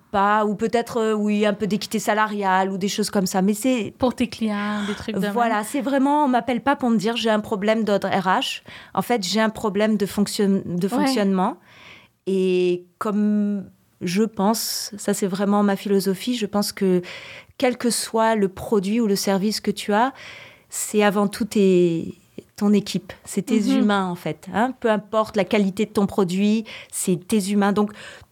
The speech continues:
Speaker 1: tout le travail qu'on fait, ça se bâtit toujours autour de R H. Mais pour moi, R H, il est au cœur de l'entreprise. C'est le
Speaker 2: Ouais.
Speaker 1: squelette.
Speaker 2: Ouais.
Speaker 1: Et tous les autres, tu vois, comme un sapin de Noël. Et puis, tous les autres, donc R H, c'est le sapin de Noël. Et puis, sur les branches, t'as tous les autres départements.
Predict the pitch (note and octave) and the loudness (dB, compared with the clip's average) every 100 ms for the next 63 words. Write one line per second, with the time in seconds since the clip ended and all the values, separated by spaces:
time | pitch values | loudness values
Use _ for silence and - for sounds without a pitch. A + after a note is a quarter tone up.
0 | _ - D#4 D4+ - B3 B3 B3+ A#3 G#3+ | _ -4 -2 -2 0 0 2 0 -2 -2
1 | C4+ - G#3 - G3 G#3 - - A#3+ C4+ | -2 0 -2 0 0 0 -2 -8 -4 0
2 | C4+ B3+ A3+ G#3 G3 F#3+ B3+ - - - | 0 0 0 2 2 2 0 0 -2 -6
3 | - - - - _ G3+ G#3+ B3+ - - | -20 -20 -20 -20 _ 0 2 2 -2 -10
4 | _ _ G#3 B3 C#4+ B3 A#3+ C4 - G3 | _ _ 0 2 2 2 2 -2 -2 0
5 | G#3 G#3+ - _ _ G3 - G3+ G3 F#3+ | 2 0 -4 _ _ -2 0 0 0 0
6 | F#3+ F#3+ - - A3 F#3+ A#3+ G3+ D#3+ - | 0 -6 -8 -2 0 2 2 2 0 -2
7 | - _ _ B3 B3+ - - A3 G#3+ G#3 | -14 _ _ -2 -2 -4 -6 0 2 0
8 | G#3 C#4 B3+ A3 B3+ B3+ - C4 D4+ B3 | 0 2 2 2 0 0 -2 -2 0 0
9 | A3+ C4 B3 B3+ A#3+ G#3+ C#4+ A4+ - - | 2 0 2 2 2 2 2 0 -8 -20
10 | - - - G#3+ - C4+ - F#4+ E4 D4 | -18 -6 -2 -2 0 0 0 0 0 2
11 | A#3 C#4+ C#4+ - G#3 - B3+ B3 C#4+ - | 2 0 0 0 0 2 0 2 0 0
12 | C4+ - B3 B3 A3+ G3+ A3+ G#3 G#3 G#3+ | -2 0 0 2 4 4 2 0 0 -4
13 | - A#3 G#3+ F#3+ G3+ - - G#3 G3+ - | 0 2 2 2 0 0 2 0 0 -2
14 | G#3 G3 G3+ G3+ G3+ - F#3+ F#3 F#3+ - | 0 2 2 0 -2 -10 -4 0 0 -2
15 | F3+ E3 | -4 -4